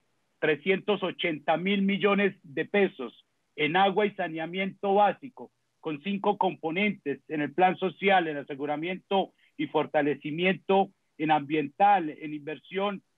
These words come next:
en proinversión, son proyectos de manera importante, doscientos cincuenta y cinco proyectos que sin duda generarán ese gran desarrollo importante en nuestras provincias,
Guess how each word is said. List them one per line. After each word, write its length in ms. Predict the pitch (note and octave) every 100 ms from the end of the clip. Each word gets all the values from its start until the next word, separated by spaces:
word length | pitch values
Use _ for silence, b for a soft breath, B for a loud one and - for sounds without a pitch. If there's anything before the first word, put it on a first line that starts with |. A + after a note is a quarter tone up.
| _ _
en 220 | F3 D3+
proinversión, 840 | D3 F3 E3+ D#3 D#3 - G3 G#3 F#3+ _
son 200 | F#3+ G3
proyectos 580 | G3+ G3 F#3 - G3+ F#3
de 120 | E3
manera 380 | D3+ D3+ E3 F#3
importante, 720 | F3+ D#3 C#3+ - F3+ D#3+ C#3+
doscientos 840 | C3 F3+ E3 G#3 A#3 A3+ - A3+
cincuenta 460 | G#3+ F#3+ F3+ D#3+ E3+
y 100 | D#3
cinco 440 | G3 G#3 G3+ G#3+ - _ _ _ -
proyectos 760 | E3+ D#3 G#3+ G#3 - G#3+ G#3 _ _ -
que 160 | F3
sin 240 | - F3+ E3
duda 300 | B3 G3 C3
generarán 640 | D#3+ D3+ D3+ D3+ F3 F3 -
ese 280 | E3+ F3+
gran 260 | E3 F3 E3+
desarrollo 600 | E3 D3 C#3 C3 D#3 D#3+
importante 560 | D#3 C3+ B2+ D3 C#3+ D#3+
en 40 |
nuestras 280 | D3+ C#3 B2
provincias, 440 | C3 C#3 C#3+ D#3+